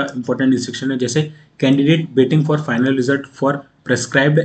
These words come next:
educational qualification are not eligible to apply, ठीक है। यानी कि आपके पास जो एजुकेशन qualification होनी चाहिए वो आपके पास जो form की last date है ना, यानी कि जो आपको यहाँ पर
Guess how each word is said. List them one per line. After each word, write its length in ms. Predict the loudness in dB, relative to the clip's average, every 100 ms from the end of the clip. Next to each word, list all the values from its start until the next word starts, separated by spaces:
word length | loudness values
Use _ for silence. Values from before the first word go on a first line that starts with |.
| -2
educational 480 | -6 -2 -2 -2 -4
qualification 600 | 0 0 0 -2 -4 -4
are 260 | -2 0 2
not 260 | 2 0 -4
eligible 400 | -6 -4 -2 -2 -2
to 160 | -4 -6 -10 _ -10
apply, 280 | -6 -4 -6 0
ठीक 120 | 0
है। 100 | 0 -4 _ 0
यानी 300 | 2 4 2
कि 140 | 2
आपके 300 | 0 -2 0 0
पास 340 | 2 0 -2 -16 -6
जो 160 | -4 -2
एजुकेशन 500 | -2 -2 -2 0 -2
qualification 760 | -2 0 2 2 -2 -2 0 2
होनी 180 | 2 0
चाहिए 380 | 0 2 0 -4 -14 -2
वो 340 | 2 2 -2 -8
आपके 260 | -8 -6 -8
पास 200 | -8 -8
जो 120 | -10 -6
form 220 | -2 -2
की 200 | 0 2 2
last 380 | 2 2 2 0
date 280 | 2 0
है 80 | 0
ना, 200 | 0 -2 -6 _ -4
यानी 200 | -2 0
कि 140 | 0
जो 160 | 2 0
आपको 480 | -2 -4 -2 -2 -2 -8 _ _ _ _ _ _ _ _ -10
यहाँ 200 | -4 -4
पर 260 | -4 -10